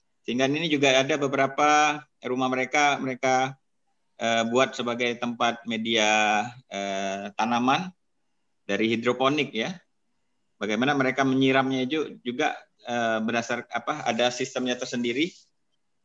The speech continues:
eh, pakai perpipaan. Jadi kalau begitu menyiram itu mereka tidak perlu lagi bercapek-capek menyiram satu pot,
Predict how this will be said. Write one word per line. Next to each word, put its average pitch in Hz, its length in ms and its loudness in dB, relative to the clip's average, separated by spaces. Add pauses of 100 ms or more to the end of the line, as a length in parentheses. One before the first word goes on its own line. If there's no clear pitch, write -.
(200)
eh, 107 280 0 (200)
pakai 120 720 0
perpipaan. 131 640 0
Jadi 117 160 -2
kalau 123 240 -2
begitu 120 240 -6
menyiram 123 480 -2
itu 143 240 -8
mereka 135 240 -4
tidak 123 240 -4
perlu 117 240 -2
lagi 113 320 -2
bercapek-capek 110 880 -2 (480)
menyiram 113 320 2
satu 113 400 0 (640)
pot, 120 240 -2